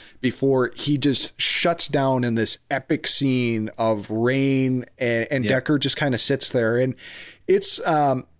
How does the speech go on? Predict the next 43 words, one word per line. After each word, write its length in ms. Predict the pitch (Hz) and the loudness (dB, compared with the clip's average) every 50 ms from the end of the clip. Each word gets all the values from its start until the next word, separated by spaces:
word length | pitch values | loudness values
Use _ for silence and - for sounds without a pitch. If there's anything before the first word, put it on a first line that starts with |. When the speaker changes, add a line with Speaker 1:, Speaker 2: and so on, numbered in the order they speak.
| _ - | _ -6
Speaker 1:
this 300 | 147 139 190 233 - - | -2 0 0 0 2 0
is 120 | 269 220 | 0 0
where, 380 | 202 185 185 180 175 170 165 156 | 2 2 2 4 4 4 4 2
like, 300 | 151 156 139 - - _ - _ - | 2 2 0 0 -2 _ -20 _ -8
the, 260 | 151 131 139 127 123 | -2 0 2 2 2
the 140 | 120 143 143 | 2 2 0
many 340 | 139 143 147 143 151 151 139 | 2 2 2 4 4 2 2
cuts 580 | - - - - 135 110 - - - - - - - - - - - - | 0 -4 -2 -2 -2 0 0 -2 -4 -4 -4 -8 -12 -20 -20 -20 -14 -6
are 100 | - 135 | -4 -4
very 380 | 120 117 117 143 139 139 135 131 | -2 0 0 2 4 4 4 2
important 360 | 123 107 - - 123 110 - | 2 0 0 0 -2 -2 -2
for 100 | - 113 | -4 -4
this 140 | 107 104 - | -2 -2 -2
film, 280 | - - 120 113 101 104 | -2 -2 -2 -2 0 0
because 540 | 101 110 104 - 131 127 120 117 110 - - - - - - - | -2 -2 -2 0 0 2 2 2 0 -2 -8 -10 -18 -16 -6 0
Roy 260 | 123 143 160 185 196 | 2 2 4 4 2
says 320 | 190 - 185 185 180 - | 2 2 2 2 2 2
his 160 | 175 170 147 | 0 0 2
last 320 | 147 143 139 139 135 - - | 2 0 0 0 0 -2 0
line 300 | 135 139 135 131 127 - - | 0 2 2 0 -2 -2 -2
and 200 | 135 127 127 107 | -2 -2 0 0
Deckard 340 | 135 123 - - 165 160 | 0 -2 2 2 2 2
just 200 | 143 151 135 - | 4 2 0 0
kinda 260 | - - 139 127 120 110 | 0 -2 0 0 0 0
sits 320 | - - - 147 - - | 0 0 0 0 0 0
and 80 | 127 117 | 0 0
watches. 340 | 117 120 120 117 - 123 117 | 0 0 0 0 -2 0 0
And 80 | 147 | 0
it's 120 | 185 214 - | 0 0 0
a 40 | 196 | 0
good, 200 | 170 190 202 165 | 0 0 2 2
like, 280 | 131 113 107 - - | 0 0 0 -4 -8
minute 280 | - 127 139 147 156 160 | -4 -2 0 2 2 2
and 80 | 123 | 0
a 40 | 139 117 | 0 -2
half 180 | 120 123 113 | -2 -2 -2
scene 280 | - - - 131 123 110 | 0 0 0 0 0 2
of 240 | 110 104 98 95 - - - - - - - - - - | 0 0 -2 -4 -8 -18 -20 -20 -20 -20 -20 -20 -10 -2
Deckard 200 | - 147 123 156 | 0 0 2 4
Speaker 2:
Yeah. 80 | 170 165 | 2 2
Speaker 1:
just 260 | - - 143 - - | 2 2 0 0 -2
processing 680 | - - 135 120 120 - - - 120 104 - 104 101 | -4 -4 -2 -2 -2 -2 -2 -2 -2 -2 -2 -4 -4
stuff, 440 | 92 - - 120 90 87 87 - _ | -4 -2 -2 -2 -2 -2 -6 -8 _